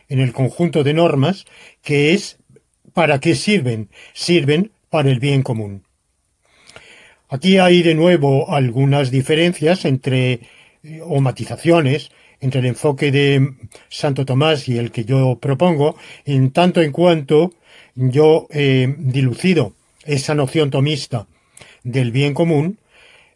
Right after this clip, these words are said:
eh, em, formulándola co-, en los términos de que se trata de la consecución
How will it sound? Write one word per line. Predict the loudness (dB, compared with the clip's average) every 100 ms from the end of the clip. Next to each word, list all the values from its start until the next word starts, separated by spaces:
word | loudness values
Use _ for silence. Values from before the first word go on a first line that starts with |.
| _
eh, | -2 -2 0
em, | 0 0 -2
formulándola | -4 -4 0 2 4 4 4 2 0 -4 _ _ _ _
co-, | -4 -4
en | -2 0 2
los | 0 0
términos | 0 0 0 0 0 0
de | -4
que | -4
se | -6 -6
trata | -2 -2 0 -2 -2 -8 _ _ -12
de | -2 0 2 2
la | 0 0
consecución | -2 -4 -4 -6 0 0 0